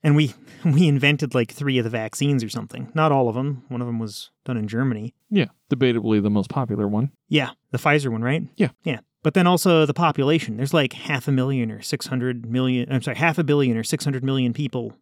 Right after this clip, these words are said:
Speaker 1: in Europe, something like that.
Speaker 2: Mm-hmm.
Speaker 1: So it's a, it's around double the population of the U S. We're at about three hundred million, three hundred fifty million.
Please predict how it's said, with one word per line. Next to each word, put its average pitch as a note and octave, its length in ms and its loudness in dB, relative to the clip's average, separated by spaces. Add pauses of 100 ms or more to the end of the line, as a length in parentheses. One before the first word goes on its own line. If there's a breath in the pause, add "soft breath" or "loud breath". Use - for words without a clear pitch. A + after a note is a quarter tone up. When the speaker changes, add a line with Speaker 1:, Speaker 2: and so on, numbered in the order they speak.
Speaker 1:
in C#3+ 100 -2
Europe, B2+ 240 -6
something C3 260 -2
like A#2 180 -6
that. C#3 180 -10 (240)
Speaker 2:
Mm-hmm. C3+ 160 2 (100)
Speaker 1:
So D#3 200 2
it's C#3+ 120 0
a, D#3+ 160 0 (220)
it's - 420 -6 (100)
around D#3 920 2
double E3 280 4
the F3 80 2
population F3+ 580 -2
of F#3 60 -2
the F#3 80 -4
U F3 120 0
S. F#3+ 220 -2
We're C#3 100 0
at C3+ 80 0
about C3 220 -2
three C#3+ 180 -4
hundred D3 220 -2
million, D3+ 320 -2
three C#3+ 140 -8
hundred C#3+ 180 -6
fifty D3 240 -6
million. D#3 400 -2